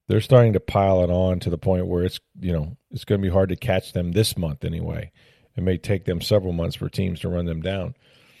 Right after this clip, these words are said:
I'm just so impressed with them. And it, and, and again,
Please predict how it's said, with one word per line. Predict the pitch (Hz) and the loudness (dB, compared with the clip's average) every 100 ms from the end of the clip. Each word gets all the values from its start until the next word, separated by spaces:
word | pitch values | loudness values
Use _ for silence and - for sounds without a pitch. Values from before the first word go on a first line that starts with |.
| _ - | _ -4
I'm | 135 | -2
just | 156 | 2
so | 160 170 | 4 4
impressed | 143 131 160 - | 6 4 4 2
with | 98 | 0
them. | 95 | 2
And | 110 | 0
it, | 143 117 - | -2 -6 -2
and, | 123 120 - | 0 0 -2
and | 131 123 | 0 0
again, | 117 175 139 | 2 4 2